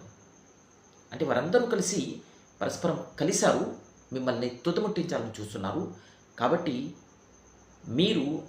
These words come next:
జాగ్రత్త వహించండి. మీరు వారిని వలీ అంటే మీ సంరక్షకులుగా, మీ రక్షకులుగా, లేక మీతో సపోర్టర్స్‌గా, మిమ్మల్ని సపోర్ట్ చేసేవారుగా మీరు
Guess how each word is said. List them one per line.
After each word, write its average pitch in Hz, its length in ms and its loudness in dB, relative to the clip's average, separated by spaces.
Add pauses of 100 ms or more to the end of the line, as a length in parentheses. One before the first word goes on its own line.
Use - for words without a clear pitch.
(160)
జాగ్రత్త 160 340 4
వహించండి. 123 500 -4
మీరు 143 200 0
వారిని 127 520 0 (140)
వలీ 113 580 4 (140)
అంటే - 400 -4 (420)
మీ 185 380 2 (220)
సంరక్షకులుగా, 147 960 -2 (160)
మీ 156 520 -2 (520)
రక్షకులుగా, 117 800 0
లేక 131 140 0
మీతో 135 400 -2
సపోర్టర్స్‌గా, 147 1040 2
మిమ్మల్ని 135 380 -2
సపోర్ట్ - 420 -2
చేసేవారుగా 113 580 0 (560)
మీరు 117 280 -2